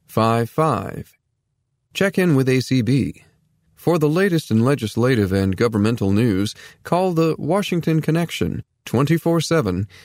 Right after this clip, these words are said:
at one eight hundred four two four eight six six six, or read it online. Listen to A C B reports by downloading the M P three file from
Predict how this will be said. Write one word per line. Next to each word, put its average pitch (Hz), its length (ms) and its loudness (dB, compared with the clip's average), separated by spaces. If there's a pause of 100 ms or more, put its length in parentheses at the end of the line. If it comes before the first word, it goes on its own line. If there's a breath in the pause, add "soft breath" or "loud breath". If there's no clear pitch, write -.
(140 loud breath)
at 101 240 0
one 113 180 2
eight 123 140 2
hundred 110 400 0 (160)
four 160 260 0
two 165 220 0
four 107 400 0 (320)
eight 107 260 2
six - 320 -4
six - 240 -4
six, - 420 -4 (280)
or 135 360 2 (160)
read 120 280 2
it 107 120 0
online. 117 760 0 (1160)
Listen 117 340 2
to 101 160 2
A 107 100 2
C 113 200 0
B 107 160 2
reports 113 500 0
by 117 260 0
downloading 139 600 2
the 123 140 2
M 143 120 0
P 131 140 0
three 151 260 0
file 107 440 0
from 113 420 0